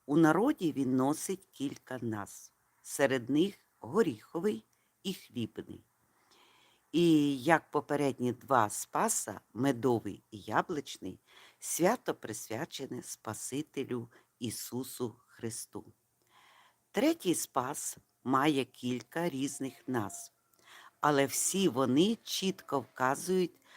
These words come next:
на головні традиції торжества. Свою назву Горіховий спас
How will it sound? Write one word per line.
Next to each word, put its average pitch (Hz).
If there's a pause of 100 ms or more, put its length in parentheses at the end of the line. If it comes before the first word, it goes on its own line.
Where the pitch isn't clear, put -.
(180)
на 156
головні 143
традиції 127
торжества. 113 (640)
Свою 151
назву 135
Горіховий 107
спас -